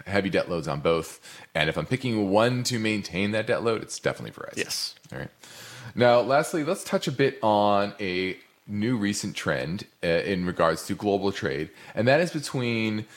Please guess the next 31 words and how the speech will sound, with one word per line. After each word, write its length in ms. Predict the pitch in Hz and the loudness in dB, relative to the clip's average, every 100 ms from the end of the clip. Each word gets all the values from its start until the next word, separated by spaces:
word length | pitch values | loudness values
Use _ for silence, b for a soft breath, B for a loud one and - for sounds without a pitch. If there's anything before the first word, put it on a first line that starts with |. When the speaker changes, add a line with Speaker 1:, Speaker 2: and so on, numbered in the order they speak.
| b b b - | b b b -16
Speaker 1:
three 380 | - - 135 131 | -6 2 6 6
of 160 | 113 | 4
the, 240 | 104 104 104 | 4 4 4
the 120 | 113 | 4
largest 460 | 107 107 143 131 - | 6 4 4 -2 -2
countries 600 | 101 85 87 82 101 - | -4 -2 -2 -2 -2 -6
by 320 | - 87 - - | 4 4 4 0
economic 420 | 92 90 80 76 | -4 -2 -4 0
size 300 | - 67 73 | 2 2 0
in 40 | |
the 60 | 71 | -6
world, 300 | 67 64 76 | -2 -4 -2
and 80 | 87 | -2
that 80 | |
would 100 | 80 | -2
be 100 | 87 | -4
the 120 | 82 82 | -4 -2
U 240 | 104 113 | 2 2
S, 160 | 104 - | 2 -2
China, 300 | 101 85 85 | -2 0 -2
and 360 | - 80 73 | -2 -6 -2
South 460 | - - 92 92 - | -2 4 4 2 -6
Korea, 580 | - 87 76 82 87 - | -8 -8 -6 -2 -2 -2
especially 360 | - 92 - | -4 -4 -4
if 60 | 92 | -4
you're 60 | 82 | -2
talking 280 | 80 - | -4 -2
about 140 | 78 - | -4 -4
the 60 | |
tech 300 | - - 80 | -8 -4 -2
space. 480 | - 67 55 - - | -2 -4 -4 -4 -6